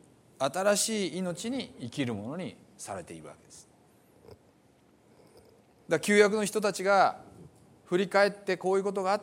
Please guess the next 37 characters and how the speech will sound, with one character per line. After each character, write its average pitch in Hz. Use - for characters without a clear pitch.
た 190
な 208
っ 208
て、 160
こ 151
う -
思 165
い -
出 190
し 185
た 160
こ 139
と 165
が 139
で 104
す -
ね、 135
イ 185
エ 233
ス・ -
キ 214
リ 214
ス -
ト 226
に 220
よ 220
っ 214
て 262
完 214
成 220
し -
て 202
る 180
ん -
で -
す -
ね。 165